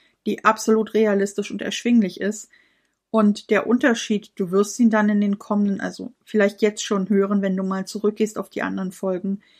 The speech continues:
Ähm, ich hab hier viel mehr Kontrolle über die Lautstärke. Ich kann viel mehr darüber entscheiden, wie laut ich spreche. Ich hab Kopfhörer angeschlossen, ich höre mich selber, was sehr angenehm ist.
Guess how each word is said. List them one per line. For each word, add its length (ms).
Ähm, 300
ich 180
hab 160
hier 140
viel 300
mehr 200
Kontrolle 680
über 320
die 120
Lautstärke. 680
Ich 180
kann 220
viel 240
mehr 400
darüber 380
entscheiden, 520
wie 60
laut 280
ich 120
spreche. 340
Ich 200
hab 140
Kopfhörer 500
angeschlossen, 640
ich 160
höre 120
mich 200
selber, 480
was 180
sehr 200
angenehm 540
ist. 300